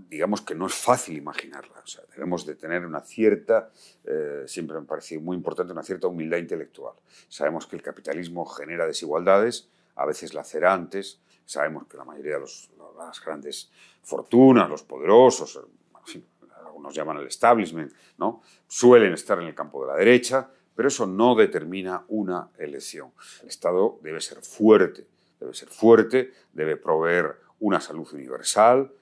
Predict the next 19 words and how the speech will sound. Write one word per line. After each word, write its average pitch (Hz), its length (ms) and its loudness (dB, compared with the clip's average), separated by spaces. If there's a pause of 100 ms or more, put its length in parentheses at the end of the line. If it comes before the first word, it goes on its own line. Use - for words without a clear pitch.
(100)
Bueno, - 200 -10
el - 60 -20
modelo 92 480 2 (500)
que - 160 -16
llamamos 67 280 -16
socialdemócrata 78 720 -8
en 73 80 -12
Europa 95 300 -2
ha - 40 -10
tenido 85 300 -10 (280)
bastante 92 560 -8
éxito. - 440 -12 (180)
Seguramente 87 520 -4
no 92 100 0
ha 92 80 0
colmado 101 420 4
todas 101 220 -2
mis 90 160 -10
aspiraciones, 110 840 -4